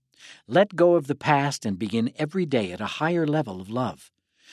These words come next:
This will keep the fire alive and make your love grow even more. Of course, you need to look at what it means to have the good moments and the bad moments. If being emotionally or physically abused is a bad moment,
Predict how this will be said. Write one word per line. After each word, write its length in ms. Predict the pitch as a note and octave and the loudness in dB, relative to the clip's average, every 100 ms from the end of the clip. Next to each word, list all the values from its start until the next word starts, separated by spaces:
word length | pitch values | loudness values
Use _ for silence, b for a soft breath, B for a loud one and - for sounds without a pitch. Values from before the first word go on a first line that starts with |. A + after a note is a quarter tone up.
| B B | B B
This 240 | E3+ - | 0 0
will 100 | A3 | -2
keep 300 | D3+ F3 - | -2 -2 -4
the 60 | A2 | -4
fire 400 | - D3 D3 B2+ | 0 2 2 0
alive 500 | A2+ A2 A2 A2 G2+ | 2 2 2 2 -4
and 140 | F#2 F#2 | -6 -4
make 200 | G#2+ - | -4 -2
your 120 | G#2 | -2
love 360 | A2+ A2+ G2+ | 2 2 0
grow 380 | F#2 A#2 G2+ D#2+ | -2 2 2 -2
even 320 | G2 A#2 B2+ | -6 -4 -4
more. 360 | G2+ F#2 C#2+ - _ _ _ _ _ _ _ _ _ _ _ _ _ - | -6 -8 -10 -20 _ _ _ _ _ _ _ _ _ _ _ _ _ -6
Of 140 | D3 | -2
course, 260 | - A#3+ - | 2 2 2
you 80 | E3 | 2
need 240 | F3 A3 | 2 2
to 80 | - | 2
look 240 | C#3 F3 - | 2 2 0
at 120 | G#2+ | -2
what 160 | B2 | 0
it 100 | A#2 | 0
means 340 | A#2+ D#3 C3 - | 0 0 0 -2
to 80 | G#2 | -4
have 300 | B2 C#3+ F2+ | 0 -2 -2
the 100 | F#2+ | -6
good 200 | A2 A#2+ | -2 0
moments 460 | A2 A#2+ G2+ F#2+ | 0 0 -2 -6
and 80 | E2 | -10
the 60 | E2 | -4
bad 280 | C#3 D#3+ G2 | 0 0 -2
moments. 520 | D2+ _ - - - _ B B B | -12 _ -18 -16 -16 _ B B B
If 160 | A2+ - | -4 2
being 260 | F#3+ F#3 | 4 4
emotionally 600 | B2+ C3+ F#3 - D#3 G#2 F#2 | 4 4 2 2 -2 -2 -4
or 80 | |
physically 520 | - E3+ D3 A#2 A2+ G2+ | 0 0 2 0 -2 -2
abused 460 | F#2+ D3 C#3 G2+ | 0 2 2 -2
is 140 | - F#2+ | -8 -6
a 40 | |
bad 300 | C3 D3 G#2 | 0 0 0
moment, 400 | A#2+ E3+ F2+ | 0 0 -2